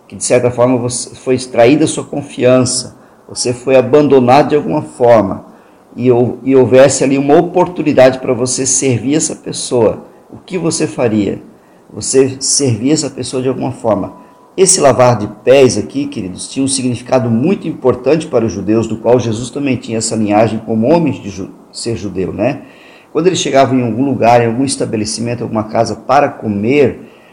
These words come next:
por isso que Pedro menciona, né, lavar a cabeça, lavar as mãos também, eles tinham um ritual muito importante. E quem fazia isso, quem fazia isso era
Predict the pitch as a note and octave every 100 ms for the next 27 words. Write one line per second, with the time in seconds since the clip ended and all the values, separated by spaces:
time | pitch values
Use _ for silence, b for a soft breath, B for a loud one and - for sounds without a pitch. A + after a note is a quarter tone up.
0 | B - B2 - D3 C#3 B2+ B2+ C3 -
1 | C3+ C3+ A2+ A2 G#2+ A#2 A#2+ A#2+ G2+ A#2+
2 | C#3 B2+ G#2 G#2 A2+ A#2 G#2 A#2 A#2+ G#2+
3 | G#2+ A2 - D3+ D3+ D#3 D#3 C#3 B2+ C3
4 | A#2 C#3 - D3+ D3+ B2+ G#2+ F2+ - -
5 | _ b b b b b - B2+ F3 G#3
6 | - F#3 C#3 - - D#3 E3 A#2+ C3 D#3+
7 | - - F#3 G3 - - _ _ _ _
8 | _ _ - B2 D#3+ D#3+ B2 G#2+ A#2+ G2
9 | F2+ - C3 - - _ _ _ _ _
10 | _ _ A#2+ A#2 B2+ E3+ -